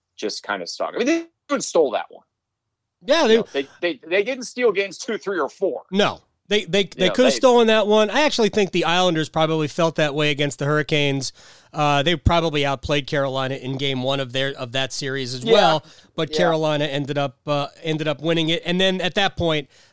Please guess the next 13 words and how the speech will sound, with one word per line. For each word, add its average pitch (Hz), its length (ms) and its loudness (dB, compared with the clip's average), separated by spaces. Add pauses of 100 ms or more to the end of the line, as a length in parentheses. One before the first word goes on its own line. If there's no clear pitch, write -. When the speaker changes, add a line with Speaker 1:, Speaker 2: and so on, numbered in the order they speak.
(120)
Speaker 2:
uh, 143 320 0
I 147 80 -2
think 147 160 -2
the 143 80 -6
Hurricanes 139 480 -4
just 139 340 -6
knew 139 500 0 (360)
that 139 140 -10
they 151 120 -2
were 139 140 -6
going 123 320 -6
to 131 120 -10
win, 120 540 -4